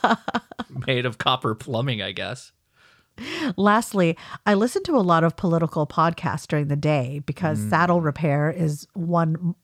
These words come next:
Speaker 2: monkey circus <laughs> usually.
Speaker 1: Saddle repair
Speaker 2: Is a one monkey circus.
Speaker 1: is a
Speaker 2: usually.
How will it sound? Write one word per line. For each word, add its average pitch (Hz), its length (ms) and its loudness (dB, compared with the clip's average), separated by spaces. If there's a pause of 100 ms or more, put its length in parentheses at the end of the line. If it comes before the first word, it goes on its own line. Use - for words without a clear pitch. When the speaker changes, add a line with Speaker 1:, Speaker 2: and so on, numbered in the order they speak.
(180)
Speaker 2:
monkey 196 420 4
circus 175 560 -2
<laughs> - 0 -
usually. - 760 -2 (580)
Speaker 1:
Saddle 185 600 -6
repair 156 460 -6
Speaker 2:
Is 214 120 4
a 190 80 6
one 180 320 4
monkey 165 400 0
circus. - 680 -8
Speaker 1:
is 117 160 -6
a 113 60 -2
Speaker 2:
usually. 113 160 -6